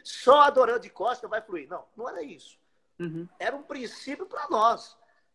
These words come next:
Speaker 2: Uhum.
Speaker 1: Olha, nós entendemos, estamos aqui olhando pra ele. Pra que vocês venham conosco,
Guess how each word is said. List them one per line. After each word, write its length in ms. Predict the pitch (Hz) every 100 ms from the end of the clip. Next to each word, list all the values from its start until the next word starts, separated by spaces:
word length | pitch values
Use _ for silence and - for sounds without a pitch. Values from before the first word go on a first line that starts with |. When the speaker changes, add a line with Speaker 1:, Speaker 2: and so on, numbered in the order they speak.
| _
Speaker 2:
Uhum. 120 | 175
Speaker 1:
Olha, 260 | 185 190 240 _ _ _ _ _ _ _
nós 280 | 143 147 147
entendemos, 500 | 165 214 175 175 175
estamos 280 | - 190 175
aqui 340 | 170 180 202
olhando 320 | 190 170 185
pra 260 | - 233 214
ele. 200 | 151 143
Pra 180 | - 247
que 160 | - 254
vocês 380 | 254 247 196
venham 260 | - 240 262
conosco, 920 | - 175 143 185 208 - - 269 320